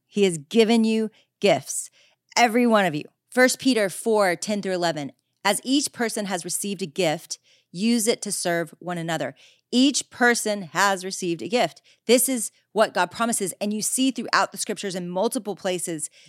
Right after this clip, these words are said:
the unique gifts that God gives. And they might be the same as your natural gifts that you had prior to becoming a Christian. You may have been great at art. You may have been great at communication prior to being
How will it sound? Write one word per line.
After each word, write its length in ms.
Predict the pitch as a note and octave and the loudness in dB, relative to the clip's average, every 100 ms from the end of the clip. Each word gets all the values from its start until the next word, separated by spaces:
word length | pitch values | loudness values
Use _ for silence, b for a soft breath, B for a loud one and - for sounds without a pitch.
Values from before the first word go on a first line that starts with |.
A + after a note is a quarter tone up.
| D3+ | -12
the 60 | |
unique 920 | G3+ F#3+ F3+ F3+ F#3+ G3 A#3 B3 - - _ _ C#3 | -10 -8 -8 -6 -4 0 0 0 -6 -20 _ _ -4
gifts 480 | A3+ A3+ - - - | 0 0 -2 -4 -4
that 260 | E3 G3+ E3 | -2 -2 2
God 420 | G#3+ F#3+ F3 - | 4 4 0 -2
gives. 480 | C#4+ D4 - - - _ - | 2 2 0 -8 -16 _ -6
And 300 | G3+ G3+ F3 b b | -4 -4 -6 b b
they 120 | - D4 | 2 4
might 580 | D4+ A3+ G3 E4+ - | 4 6 6 4 -2
be 140 | - A#3+ | -6 -2
the 80 | A#3+ | -2
same 460 | - F3 F3 D4 - - | -2 -2 -2 -4 -6 0
as 180 | G#3+ F#3 | 0 2
your 80 | |
natural 380 | F#3 D3+ D#3+ A3+ | 0 -2 -2 -4
gifts 300 | G#3+ A#3 A#3+ | -4 -4 -4
that 120 | - | -6
you 160 | E3 G3 | -6 -4
had 320 | F#3+ E3+ E3 | 2 2 0
prior 380 | - E3 E3 F#3 | -4 -2 -2 -4
to 240 | - G3 | -6 -8
becoming 320 | E3+ F3+ E3+ E3 | -6 -8 -8 -8
a 60 | |
Christian. 440 | D#3+ D#3 A3 C4 D4+ b b b b | -8 -8 -8 -8 -10 b b b b
You 160 | G3 A3+ | -2 4
may 180 | A3 G#3+ | 4 4
have 160 | F#3 | 2
been 240 | E3 F3 D3+ | -4 -4 -6
great 320 | C#3+ E3 F3 | -6 -4 -2
at 160 | F#3+ | -2
art. 280 | C#3+ E3 G3 | 0 0 -2
You 120 | G3 | -6
may 140 | F3+ F3+ | -4 -4
have 100 | E3 | -4
been 140 | D#3+ | -6
great 520 | C#3+ D3 D3+ F3 F3 - | -10 -8 -4 -4 -4 -2
at 240 | E3 - | -2 -2
communication 580 | - F3+ D#3 E3+ E3 F#3+ | -6 -10 -8 -8 -8 -10
prior 540 | - D#3 D#3 D#3+ F#3+ _ _ _ | -8 -6 -4 -6 -12 _ _ _
to 180 | - G3 | -10 -8
being 500 | D3 F#3 F3 F3 E3 | -6 -6 -6 -8 -10